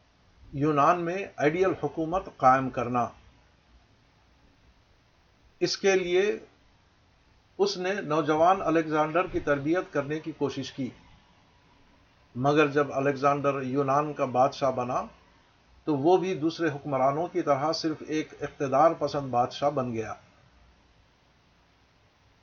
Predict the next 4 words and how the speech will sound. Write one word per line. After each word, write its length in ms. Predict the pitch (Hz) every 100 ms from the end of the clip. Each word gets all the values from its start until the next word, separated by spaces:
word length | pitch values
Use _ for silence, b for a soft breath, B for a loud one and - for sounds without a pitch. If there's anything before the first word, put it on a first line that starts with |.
| _ _ _ _ _ _
ارسطو 500 | 147 175 180 - 208
کا 380 | 208 190 180 185 -
معیاری 420 | 135 143 147 175
حکومت 480 | 190 170 180 175 170